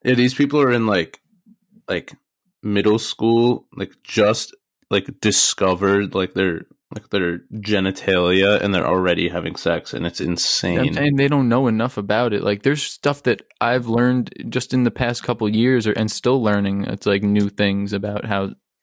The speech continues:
Speaker 2: it all really works, you know?
Speaker 1: Yeah.
Speaker 2: Just, like, you know, looking random shit up on the internet. And I think if you're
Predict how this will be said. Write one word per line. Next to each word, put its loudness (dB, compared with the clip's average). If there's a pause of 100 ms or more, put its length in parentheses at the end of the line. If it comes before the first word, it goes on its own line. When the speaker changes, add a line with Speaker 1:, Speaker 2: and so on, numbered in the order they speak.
(200)
Speaker 2:
it 0
all 2
really 0
works, -2
you 0
know? -2 (640)
Speaker 1:
Yeah. 0 (760)
Speaker 2:
Just, 0
like, 0
you 0
know, 2
looking 0
random 2
shit -2
up -2
on 0
the 2
internet. 2
And 0
I 0
think -2
if -2
you're 2